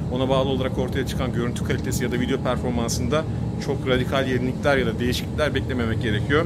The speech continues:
Ekrana geçelim isterseniz. Samsung'un bariz şekilde üstün olduğu alan ekran teknolojileri. Bu konuda Note dokuzun kağıt üzerindeki en büyük farkı sıfır nokta bir inç daha büyük ekrana sahip olması.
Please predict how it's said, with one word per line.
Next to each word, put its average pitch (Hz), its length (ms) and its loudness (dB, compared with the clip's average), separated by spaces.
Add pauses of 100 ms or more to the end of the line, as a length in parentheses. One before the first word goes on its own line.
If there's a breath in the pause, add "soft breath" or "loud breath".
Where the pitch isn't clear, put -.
(120)
Ekrana 226 400 6
geçelim 185 360 6
isterseniz. 110 600 4
Samsung'un 214 760 4
bariz 175 320 4
şekilde 151 360 4
üstün - 320 2
olduğu 151 300 6
alan 196 220 6
ekran 196 320 4
teknolojileri. 104 680 2 (140)
Bu 269 100 6
konuda 196 360 6
Note 196 260 4
dokuzun 180 320 6
kağıt 190 320 4
üzerindeki 165 460 4
en 202 140 8
büyük 139 140 6
farkı 123 380 4
sıfır - 320 4
nokta 151 280 4
bir 202 80 6
inç 220 240 6
daha 175 200 6
büyük 131 140 2
ekrana 117 320 2
sahip 104 320 2
olması. 95 460 -4